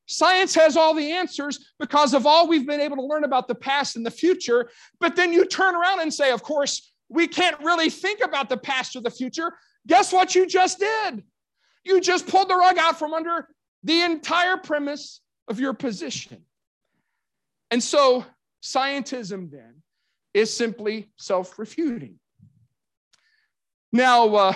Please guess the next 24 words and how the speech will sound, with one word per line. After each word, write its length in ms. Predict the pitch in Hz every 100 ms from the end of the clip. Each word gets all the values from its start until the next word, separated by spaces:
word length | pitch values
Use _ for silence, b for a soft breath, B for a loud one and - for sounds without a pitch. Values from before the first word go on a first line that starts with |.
| -
Brother 220 | 330 294 220
Stevenson 520 | - 339 220 - 180
down 240 | 175 165
here 220 | 160 185
made 280 | 196 160 160
this 180 | 151 -
joke 480 | 165 143 190 175 -
about 340 | 139 147 135 _ _ _ _ _ b b _
you 140 | 202
have 200 | 202 185
a 60 | 160
test 640 | - - 170 170 - - - _ _ _ _ _
because 220 | - 185 180
you 80 |
had 180 | 220 208
blanks 480 | 233 254 170 - - _
to 80 | -
fill 260 | - 180 165
in, 80 |
you 80 | 175
poor 640 | 165 - 196 185 196 214 b _
put 180 | - 220
upon 380 | 220 226 226 277
people. 520 | - 269 - 139